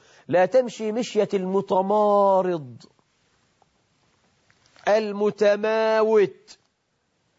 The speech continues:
في شاب كده عنده خمسة وعشرين سنة ما شاء الله طول عمود الجامع وماشي كده تحس إنه مرضان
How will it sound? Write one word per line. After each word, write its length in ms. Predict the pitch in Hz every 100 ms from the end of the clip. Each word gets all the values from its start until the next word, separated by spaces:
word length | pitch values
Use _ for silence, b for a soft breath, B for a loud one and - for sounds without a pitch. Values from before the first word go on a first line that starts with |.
| _
في 140 | 196
شاب 320 | 208 226 170 165
كده 200 | 202 185
عنده 240 | 202 175
خمسة 360 | - 208 160 170
وعشرين 440 | 151 156 196 190
سنة 320 | 160 214 196
ما 100 | 170
شاء 280 | 160 233 208
الله 300 | 190 208 240 b b
طول 200 | - 285
عمود 360 | 240 208 226 214
الجامع 600 | 220 160 262 247 151 190 - b b b -
وماشي 340 | 170 233 226
كده 300 | 196 226 220 b b b b
تحس 340 | 190 190 262 247
إنه 160 | 214
مرضان 680 | 202 180 143 214 202 151 107